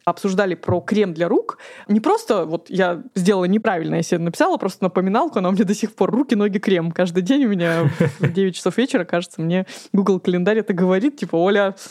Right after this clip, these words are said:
Speaker 1: ты женщина», или там, не знаю, «Ты человек, который себя любит, давай-ка доставай свой крем». <laughs> Не всегда я его слушаюсь, но тем не менее. Но вот это не совсем правильно, потому что мало ли что, я
Speaker 2: Мгм.
Speaker 1: могу в девять часов вечера быть в аэропорту, у друзей,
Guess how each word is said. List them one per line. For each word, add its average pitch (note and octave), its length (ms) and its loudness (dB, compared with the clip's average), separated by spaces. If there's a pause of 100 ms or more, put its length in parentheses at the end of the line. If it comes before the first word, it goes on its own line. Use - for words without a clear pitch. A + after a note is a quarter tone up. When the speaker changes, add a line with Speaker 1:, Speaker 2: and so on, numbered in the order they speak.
(240)
Speaker 1:
ты A#3+ 140 4
женщина», A3 680 2
или F3+ 140 0
там, G3+ 140 2
не A3+ 120 2
знаю, G#3 280 0
«Ты A#3+ 100 2
человек, A#3+ 640 2
который C4 280 2
себя C4 200 2
любит, B3 320 2
давай-ка A#3 460 2 (220)
доставай G#3+ 440 2
свой A#3+ 160 0
крем». A3 280 2 (200)
<laughs> C#4+ 400 0 (260)
Не A3 100 4
всегда A#3 260 2
я F#3+ 60 2
его E3+ 160 0
слушаюсь, C4 420 0
но G3+ 80 2
тем G#3+ 140 2
не A#3+ 60 4
менее. F3+ 320 0 (340)
Но G#3 140 4
вот G#3 120 0
это F#4 100 2
не D4 120 4
совсем D4+ 340 0
правильно, D#3+ 360 -2
потому F3+ 220 0
что - 100 -2
мало C4+ 220 2
ли A#3 140 0
что, B2 260 4
я A2+ 80 0
Speaker 2:
Мгм. A2+ 100 2
Speaker 1:
могу G3 160 0
в F3 60 0
девять A#3+ 240 0
часов - 220 -4
вечера A3+ 260 0
быть F#3+ 160 -4
в F3+ 60 0
аэропорту, F#3 640 0 (160)
у G3+ 80 0
друзей, A#3+ 640 0